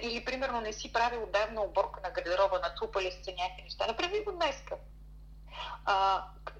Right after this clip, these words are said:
е, е, всяко, всяко, всяко, всеки навик, всеки навик се изгражда постепенно.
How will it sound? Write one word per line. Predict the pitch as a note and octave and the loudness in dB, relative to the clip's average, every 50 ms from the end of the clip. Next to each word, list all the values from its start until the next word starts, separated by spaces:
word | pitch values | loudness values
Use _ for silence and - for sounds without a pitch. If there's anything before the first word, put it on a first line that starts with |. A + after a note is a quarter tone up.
| - - - | -12 -6 -2
е, | - | -2
е, | - - - - - - - - - - - - - - - - - - - - - - - - - - - - - - - - | -2 -2 -2 -6 -10 -6 -2 -2 -2 -2 -4 -10 -12 -12 -12 -14 -14 -16 -16 -18 -18 -18 -16 -16 -16 -14 -8 -6 -6 -6 -4 -4
всяко, | - - B3+ C#4 D#4 - - D#4 - | -2 0 0 0 0 0 -4 -6 -6
всяко, | - - - A#3+ C#4 - - - - - - - - - - - | -4 0 2 2 2 2 -2 -8 -10 -10 -10 -10 -12 -14 -16 -14
всяко, | - - - - - A3 C4 C#4 - - C#4 B3 - - | -14 -10 -4 0 2 2 2 2 0 0 0 0 0 -2
всеки | - - C4+ C#4 - - A#3+ | -2 -2 -2 -2 -2 -6 -2
навик, | A3 A3 G#3 G3+ G3 D#3 C3+ - - - - - - - - - - - - - - - - - - - - - - | 0 2 2 4 2 2 -2 -6 -12 -14 -14 -14 -14 -14 -16 -18 -18 -18 -16 -16 -16 -16 -16 -16 -16 -16 -16 -16 -14
всеки | - - - G#3+ A3 - - G#3+ | -12 -2 -2 -2 -2 -2 -4 -2
навик | G3 G3 F#3+ F3+ E3+ E3 E3 - - - - - - - - - - - - - - - - - F#3 - - | 2 4 6 6 4 2 -2 -6 -12 -16 -18 -18 -18 -18 -18 -18 -16 -16 -16 -16 -16 -16 -12 -12 -10 -10 -10
се | - - G#3 | -2 -2 0
изгражда | F#3 F3 E3+ F#3+ G#3 A3+ A3+ A3 A#3+ - | 0 2 2 4 4 4 2 -2 -4 -4
постепенно. | G#3+ G3+ - - F#3+ - - F#3+ F3+ F3+ F3 D3+ - | -6 -4 -4 -4 -2 2 2 2 2 0 -2 -8 -14